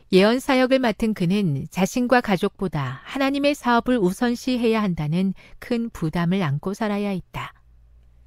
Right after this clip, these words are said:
천팔백사십팔 년에 첫째 아들 헨리가 태어났다. 그러나 헨리가 만 일 세 되던 해에 화이트는 아이를 하울랜드의 가정에 맡겨야 했다. 이에 대해 화이트는 다음과 같은 글을 남겼다.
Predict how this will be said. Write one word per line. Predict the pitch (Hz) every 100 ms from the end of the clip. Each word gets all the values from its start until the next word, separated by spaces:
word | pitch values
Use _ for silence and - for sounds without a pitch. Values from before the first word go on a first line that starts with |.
| - - - _ -
천팔백사십팔 | 262 247 254 269 - 254 277 - 233
년에 | 220 220 285 143
첫째 | - 294 - 302
아들 | 269 277 285
헨리가 | 285 277 277 233
태어났다. | 196 240 220 170 - 131 - _ _ _ _ _
그러나 | - 185 175 185 190 - - - -
헨리가 | 233 240 233
만 | 202 190 208
일 | 170 220
세 | 233 277 262
되던 | 226 214 202
해에 | 165 156 143 - - _
화이트는 | - 220 208 - 277 202 -
아이를 | - 180 196 247 254
하울랜드의 | - 285 302 294 269 247 240 233
가정에 | - 165 190 190 202
맡겨야 | 143 - 185 185
했다. | 190 - 135 123 - _ _ _ _ _ -
이에 | 208 233
대해 | 220 185 175 151 - - -
화이트는 | 180 175 - 247
다음과 | - 165 180 233
같은 | 247 - 240
글을 | 220 196
남겼다. | 196 170 175 - - 139